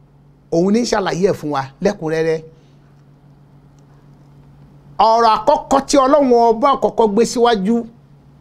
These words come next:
òun ni mímọ̀. Ó ní, "Fa'lamu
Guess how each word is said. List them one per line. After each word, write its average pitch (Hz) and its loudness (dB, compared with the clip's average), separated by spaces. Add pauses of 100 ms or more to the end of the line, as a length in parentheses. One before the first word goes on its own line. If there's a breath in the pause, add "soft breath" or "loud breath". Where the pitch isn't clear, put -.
(220)
òun 196 2
ni 220 4 (440)
mímọ̀. 226 2 (1040)
Ó 240 4
ní, 262 4
"Fa'lamu 269 2